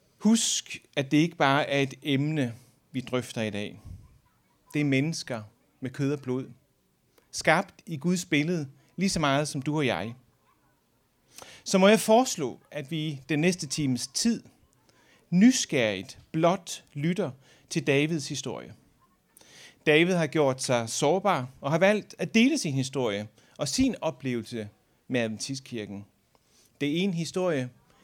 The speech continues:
det er en vinkel. I eftermiddag fortsætter vi med en paneldebat, hvor vi skal reflektere over det, vi har hørt. David rejser hjem i aften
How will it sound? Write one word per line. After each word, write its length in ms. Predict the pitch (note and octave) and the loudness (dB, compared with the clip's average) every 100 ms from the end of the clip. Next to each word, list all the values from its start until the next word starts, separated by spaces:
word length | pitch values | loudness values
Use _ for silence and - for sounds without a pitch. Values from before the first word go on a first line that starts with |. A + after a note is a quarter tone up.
| - | 0
det 80 | G#3+ | 2
er 60 | A3 | 4
en 220 | B3 D3+ | 2 4
vinkel. 400 | C3 - G#2 G2 - _ _ _ _ _ _ - - - | 0 -2 -10 -12 -16 _ _ _ _ _ _ -20 -14 0
I 120 | F#3 | 4
eftermiddag 720 | G#3+ - A3+ G#3 G3+ G3+ - _ - | 4 4 -2 2 2 2 -2 _ -10
fortsætter 520 | - F3 G3+ - F3+ | 0 0 0 0 0
vi 140 | F3 E3+ | 2 2
med 160 | D#3+ | 2
en 120 | D3+ | 0
paneldebat, 840 | C3+ D#3 F3+ F3 D#3 D#3+ D#3+ - - _ _ _ _ _ _ _ _ _ - - | 0 0 2 0 0 2 0 -2 -16 _ _ _ _ _ _ _ _ _ -16 4
hvor 200 | F#3 G#3 | 6 6
vi 140 | G3 | 4
skal 520 | - G3+ F#3 F#3+ F#3 - - E3+ | 2 4 6 4 -2 -8 -10 -2
reflektere 640 | G#3+ G#3+ G#3+ - B3+ G#3+ | 0 2 0 4 6 6
over 380 | C3 E3 D3+ A#2+ A2+ - - | 6 4 4 2 0 -14 -2
det, 120 | F3+ F3 | 0 2
vi 80 | |
har 140 | D3+ C3+ | 2 0
hørt. 540 | C3+ D#3+ F2 - - _ _ _ _ _ _ _ _ _ _ _ _ _ _ _ _ _ - - _ - | 0 0 -2 -8 -18 _ _ _ _ _ _ _ _ _ _ _ _ _ _ _ _ _ -20 -20 _ 4
David 220 | E3 F3 | 4 4
rejser 320 | D3 C#3 C#3 | 2 2 2
hjem 180 | D3+ D#3 | 0 2
i 60 | |
aften 460 | A#2 E3 - D#3+ | 0 -2 -6 -10